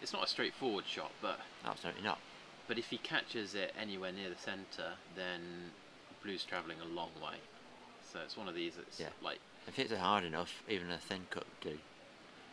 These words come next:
Speaker 1: Yeah, that is one thing about these very fast lawns, is that <laughs> you, you actually don't need to catch much of the ball at all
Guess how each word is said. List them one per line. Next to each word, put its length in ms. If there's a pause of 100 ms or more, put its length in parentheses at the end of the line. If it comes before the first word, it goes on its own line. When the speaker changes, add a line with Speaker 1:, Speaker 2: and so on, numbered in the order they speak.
(140)
Speaker 1:
Yeah, 240
that 140
is 160
one 140
thing 200
about 220
these 200 (100)
very 160
fast 360
lawns, 300
is 80
that 120 (100)
<laughs> 100
you, 140 (480)
you 140
actually 240
don't 140
need 100
to 60
catch 220
much 160
of 60
the 60
ball 180
at 140
all 100